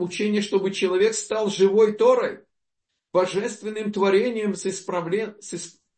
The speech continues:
божественным творением с исправленным возвышен-, с исправленными возвышенными качествами,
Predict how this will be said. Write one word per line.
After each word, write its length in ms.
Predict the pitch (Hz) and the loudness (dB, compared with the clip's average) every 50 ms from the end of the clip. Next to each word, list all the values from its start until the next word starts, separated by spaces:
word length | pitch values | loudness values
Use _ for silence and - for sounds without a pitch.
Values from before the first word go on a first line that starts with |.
| _ _ _ _ _ _ _ | _ _ _ _ _ _ _
божественным 800 | - 127 165 165 - 165 202 247 247 - - 214 214 208 202 196 | -2 2 2 2 4 4 2 2 2 0 -4 -4 -2 -2 -2 -2
творением 680 | - 175 175 175 180 196 208 226 247 254 247 240 - _ _ _ _ _ _ | 0 0 2 2 2 2 0 -2 -4 -6 -6 -8 -12 _ _ _ _ _ _
с 140 | - - - | -6 0 0
исправленным 920 | 196 190 - - 202 196 202 226 247 240 233 233 226 226 220 208 208 - _ _ _ _ _ _ _ _ | 0 0 0 -2 -2 -2 -2 -2 -4 -4 -6 -6 -4 -4 -6 -6 -8 -12 _ _ _ _ _ _ _ _
возвышен-, 720 | 127 139 185 175 - 143 180 226 - - 208 208 208 208 | -2 0 0 0 0 -2 -4 -4 -2 -4 -4 -4 -4 -6
с 100 | - - | -8 -10
исправленными 640 | 185 175 - - - 202 214 220 208 208 208 208 202 | -10 -10 -10 -8 -6 -4 -4 -2 0 0 2 2 2
возвышенными 640 | 196 196 - 160 185 214 208 202 196 196 190 190 | 2 2 0 0 -2 -4 -2 -4 -4 -4 -4 -4
качествами, 720 | 180 - 202 202 202 202 175 - - - 107 - - - _ | -4 -2 -2 -2 -2 -4 -8 -10 -12 -14 -16 -16 -18 -20 _